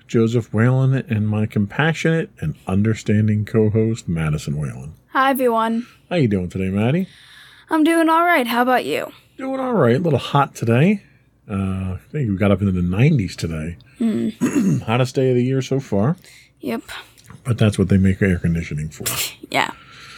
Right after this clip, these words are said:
Speaker 1: Anything exciting going on this week?
Speaker 2: Uh, I just have a couple of quizzes and tests and stuff. Nothing really too big.
Speaker 1: Okay. Well, seems like an easy week then.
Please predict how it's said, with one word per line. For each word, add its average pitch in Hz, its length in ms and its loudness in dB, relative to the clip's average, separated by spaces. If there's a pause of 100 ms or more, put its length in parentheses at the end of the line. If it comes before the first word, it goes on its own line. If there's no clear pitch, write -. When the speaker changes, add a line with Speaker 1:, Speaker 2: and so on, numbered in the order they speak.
(300)
Speaker 1:
Anything 120 380 0
exciting 170 460 -2
going 175 260 0
on 175 180 -2
this 175 200 -4
week? 185 240 -2 (800)
Speaker 2:
Uh, 381 560 2 (160)
I 302 200 -2
just 302 280 0
have 269 680 -2 (240)
a - 60 -20
couple 240 260 -2
of 226 60 -4
quizzes 220 380 0
and 226 160 -2
tests - 360 -2
and 220 160 2
stuff. 214 460 2
Nothing - 240 -2
really 120 300 -2
too - 240 -2
big. - 340 0 (500)
Speaker 1:
Okay. 117 460 0 (300)
Well, 175 200 2
seems 98 380 -2
like 95 100 2
an 90 120 2
easy 90 240 0
week 82 320 -4
then. 143 260 0